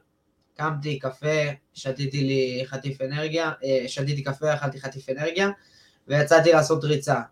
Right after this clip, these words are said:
עשיתי היום ריצה בבוקר של אינטרוולים, זה חלק מהאימוני ריצה שיש לי ביום. סיימתי את האימון ריצה שלי, המשכתי לעשות, אה, אימון שק במכון אצלנו, ואחרי האימון שק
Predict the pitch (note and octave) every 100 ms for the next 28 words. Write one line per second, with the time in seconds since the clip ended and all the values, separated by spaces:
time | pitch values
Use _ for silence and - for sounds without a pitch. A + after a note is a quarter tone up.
0 | - - D3 C#3 D3 D3 C#3 C#3+ C3+ D3+
1 | D3 C#3+ D3+ D#3 D3 C#3 C3+ C3+ B2+ C3+
2 | C3+ D#3 D#3+ D#3 C3 C3 C3 C3 C#3+ C#3
3 | C3+ C3+ C3 C3 B2+ B2+ C3+ C#3 C#3 C3
4 | C#3+ C#3 D3 C#3+ C#3+ C#3 E3 G3+ G#3 _
5 | _ _ _ _ - D#3 E3+ F3 D#3+ E3
6 | E3 F3 E3 D#3+ F3 F3 F#3+ G3 G#3+ G#3+
7 | - _ _ - C#3 C#3 E3+ E3+ - E3
8 | D3+ D3 E3 D#3+ - D3+ C#3+ C#3 C#3+ D#3
9 | C#3+ D#3+ D3 C#3 C#3 C3+ D3 C#3 C3+ -
10 | D3 F3+ A3 A3+ _ _ _ _ _ _
11 | D3 F#3 F#3 F3 F3+ F3+ F3 F#3 E3 G#3+
12 | A3